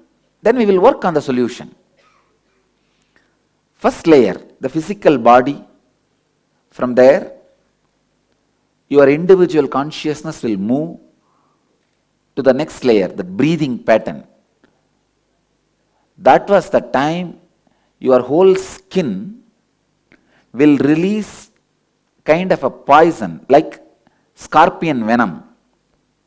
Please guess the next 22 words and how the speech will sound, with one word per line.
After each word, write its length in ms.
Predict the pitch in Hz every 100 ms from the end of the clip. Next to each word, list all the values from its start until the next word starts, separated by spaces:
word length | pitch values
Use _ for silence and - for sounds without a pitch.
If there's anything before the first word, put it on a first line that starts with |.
| _ _ _ _
The 120 | 120
quality 640 | - 151 180 196 196 170
of 140 | 160
the 80 | 127
chemical 680 | - 143 151 160 - 170 170 - -
which 160 | - 127
will 100 | 135
be 120 | 117
released 400 | 117 143 160 113
by 80 | 123
your 180 | 117 104
skin 680 | - - 147 95 90 226 - _ _ _ _ _ _ _ _ _ _ _ _ _
to 100 | - 131
handle 840 | 127 151 180 190 180 131 82 78 - _ _ _ _ _
the 140 | - 127
consciousness 880 | 139 160 185 - 180 175 - 151
separating 960 | - - 127 147 139 139 139 92 92 151 - _ _ _ _
will 160 | 117 147
be 100 | 147
almost 540 | 131 160 185 214 -
like 180 | 175 165
a 120 | -